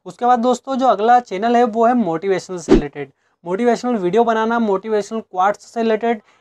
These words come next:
या सक्सेस स्टोरी बता रहे हो आप या सक्सेस से रिलेटेड चैनल बना रहे हो, तो आप मोटिवेशनल वीडियो के लिए, तो आप मोटिवेशनल चैनल बना सकते हो आराम से। इसमें आपको क्या करना है, तो क्वाट्स बता सकते हो आप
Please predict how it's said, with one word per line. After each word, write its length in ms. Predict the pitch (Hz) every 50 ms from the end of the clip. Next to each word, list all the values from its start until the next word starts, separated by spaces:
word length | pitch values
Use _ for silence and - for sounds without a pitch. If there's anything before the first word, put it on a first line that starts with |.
| _ -
या 100 | 220 208
सक्सेस 720 | - 196 - - - - 226 233 233 233 - - - _ _ 226 226 _ _
स्टोरी 420 | 208 196 - - - 214 220 240 240
बता 260 | 226 214 - 214 220
रहे 120 | 220 226
हो 40 | 226
आप 160 | 226 226 226
या 60 | 233 220
सक्सेस 340 | - 233 - - 226 214 -
से 80 | 226
रिलेटेड 260 | 226 220 214 220 233 -
चैनल 220 | - 202 196 214
बना 200 | 208 208 202 202
रहे 120 | 208 220 240
हो, 120 | 254 247 _ _ _ _ _
तो 60 | 220 220
आप 220 | 208 214 226 220 _ 202
मोटिवेशनल 680 | 185 180 180 180 233 220 220 208 - 226 226 240 233 208 - _ _
वीडियो 300 | 170 180 180 208 220 220
के 120 | 214 220 226
लिए, 180 | 226 233 240
तो 800 | 233 - _ _ _ _ _ _ _ _ _ _ _ _ - 208
आप 180 | 220 226 -
मोटिवेशनल 600 | 208 196 190 233 226 226 214 - 226 233 240 240 220 _ _
चैनल 220 | - 202 214 220 196
बना 180 | 185 190 214
सकते 240 | 208 214 202 - 240
हो 60 | 226
आराम 220 | 202 185 190 208 196
से। 180 | - 233 269 285 _ _ _ _ _ _ 185
इसमें 260 | 175 - - 226 220
आपको 200 | 214 208 - 233
क्या 80 | 233 226
करना 240 | - 226 214 233 226
है, 60 | 220
तो 100 | - 240
क्वाट्स 380 | - - 180 180 196 190 - 226
बता 260 | 220 208 208 208 220 208
सकते 240 | 214 196 - -
हो 60 | 226 226
आप 180 | 233 233 -